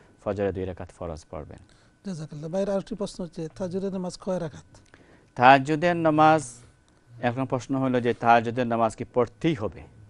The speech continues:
Speaker 1: এটা কি জরুরি? এই প্রশ্নের উত্তর হচ্ছে জি না, তাহাজ্জুদের নামাজ পড়া ফরজ না, ওয়াজিব না, পড়তেই হবে এমন কোনো বিষয় না। আল্লাহ রাব্বুল আলামিন কোরআন মজিদের মধ্যে ইরশাদ করেন, আউযু বিল্লাহি মিনাশ শাইতানির রাজিম,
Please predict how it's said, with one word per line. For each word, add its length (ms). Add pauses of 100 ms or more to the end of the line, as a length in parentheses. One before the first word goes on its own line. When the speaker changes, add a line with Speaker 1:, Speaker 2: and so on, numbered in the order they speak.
(120)
Speaker 1:
এটা 160
কি 120
জরুরি? 380 (920)
এই 120
প্রশ্নের 360
উত্তর 200
হচ্ছে 360
জি 260
না, 160
তাহাজ্জুদের 540
নামাজ 420
পড়া 380 (120)
ফরজ 360
না, 160
ওয়াজিব 400
না, 180 (600)
পড়তেই 440
হবে 380 (120)
এমন 240
কোনো 180
বিষয় 340
না। 140 (1200)
আল্লাহ 260
রাব্বুল 260
আলামিন 380
কোরআন 320
মজিদের 360
মধ্যে 220
ইরশাদ 340
করেন, 280 (440)
আউযু 240
বিল্লাহি 240
মিনাশ 200
শাইতানির 400
রাজিম, 320